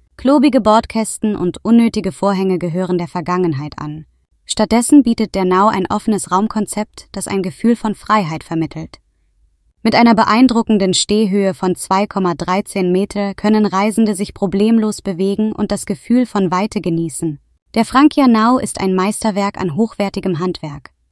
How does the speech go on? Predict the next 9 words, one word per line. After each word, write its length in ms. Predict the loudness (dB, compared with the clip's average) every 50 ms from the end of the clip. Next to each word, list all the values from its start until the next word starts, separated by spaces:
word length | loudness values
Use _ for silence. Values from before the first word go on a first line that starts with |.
| _ _ _ _ _
Touch, 420 | 0 2 2 2 2 -2 -6 -6 -8
see 440 | -10 -8 -2 0 2 2 2 0 -2
and 160 | -6 -6 -6
feel. 400 | -2 0 0 0 0 -2 -4 -8 -12 _ _ _ _ _ _ _ _ _ _ 2
Diese 240 | 2 4 4 2 0
Philosophie 540 | 2 2 2 2 0 -2 -2 0 0 0
zieht 240 | 0 0 -4 -4 -4
sich 200 | -4 -6 -6 -4
durch 200 | -6 -6 -6 -4